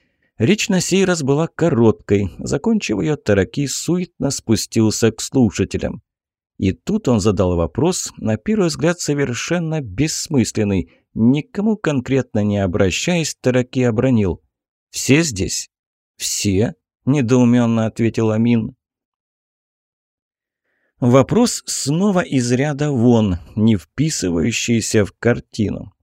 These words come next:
На аэродроме были все, и Амин, и вся четвёрка, и Тараки это видел.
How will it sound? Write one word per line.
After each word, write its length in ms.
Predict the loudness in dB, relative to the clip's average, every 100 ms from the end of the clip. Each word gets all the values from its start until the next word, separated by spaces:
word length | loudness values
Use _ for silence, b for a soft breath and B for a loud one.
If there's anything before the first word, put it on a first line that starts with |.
| _ _
На 200 | -2 -2 _
аэродроме 640 | 0 2 0 0 0 2 0
были 400 | 2 2 4 2
все, 300 | 0 -2 -2
и 320 | -4 -8 -6
Амин, 420 | -4 -2 -2 -2
и 80 | -2
вся 220 | -2 -2
четвёрка, 640 | -2 -4 -2 0 0 0 2
и 100 | 2
Тараки 540 | 2 2 2 0 0
это 220 | 0 2
видел. 520 | 0 0 0 2 2